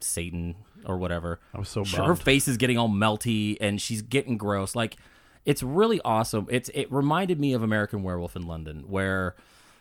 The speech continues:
Speaker 1: the guy's, main guy's friend gets killed,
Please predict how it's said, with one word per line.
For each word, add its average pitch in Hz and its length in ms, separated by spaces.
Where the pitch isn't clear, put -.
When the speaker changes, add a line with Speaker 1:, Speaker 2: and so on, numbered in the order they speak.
Speaker 1:
the 127 280
guy's, 135 360
main 143 220
guy's 131 260
friend 101 640
gets 104 200
killed, 78 520